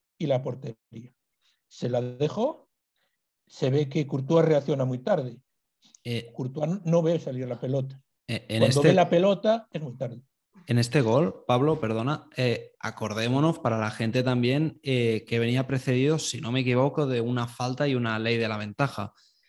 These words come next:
Speaker 2: Y el
Speaker 1: Sí.
Speaker 2: Madrid también está muy pasivo ahí.
Speaker 1: Sí. Eh, yo creo, eh, Camavinga estaba aquí.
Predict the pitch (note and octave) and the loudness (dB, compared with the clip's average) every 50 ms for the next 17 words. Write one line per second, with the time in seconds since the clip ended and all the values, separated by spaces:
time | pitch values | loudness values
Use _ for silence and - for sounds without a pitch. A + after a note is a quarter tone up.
0 | _ _ _ - C3 B2+ B2 A#2+ A2+ A2+ A2 A2+ C3+ B2+ C3+ D#3+ - - - - | _ _ _ 2 4 6 6 6 6 6 6 4 6 6 4 4 4 0 -4 -4
1 | B2 A2 A2+ A#2+ C3 B2+ - - D3+ D#3 E3 D#3+ - - A#2+ A2 - - D3 F3 | -2 0 2 2 2 2 2 2 4 4 4 4 4 2 -2 -2 0 0 2 2
2 | F3+ B2+ G#2 F#2 F#2+ G#2+ A2 _ _ _ _ _ _ _ _ _ _ _ _ _ | 2 0 -2 -2 -6 -8 -12 _ _ _ _ _ _ _ _ _ _ _ _ _
3 | _ - _ _ _ _ - - - C3+ C3 C3 C3+ - - - _ _ _ - | _ -20 _ _ _ _ -12 -6 -4 -4 -4 -4 -6 -8 -16 -20 _ _ _ -20
4 | - - _ _ _ _ - C3+ B2+ B2 C#3 C#3+ C#3 C#3+ D#3 D#3 D3+ D3 - - | -20 -20 _ _ _ _ -4 -2 0 2 2 2 4 6 6 6 6 4 -2 -18
5 | _ _ _ - - D#3 D3 D3 D3 D3 - - _ _ - - _ - - C#3+ | _ _ _ -4 0 2 4 4 4 2 -2 -6 _ _ -20 -20 _ 0 0 0
6 | D3 D3 D3 D3+ D3+ F#3+ G#3 F#3+ E3+ D#3 C#3+ - - D#3+ D3+ D#3 D#3 - A#3 B3 | 2 2 2 2 4 4 4 4 4 2 2 2 0 0 2 2 0 -2 -4 -8
7 | B3 _ | -10 _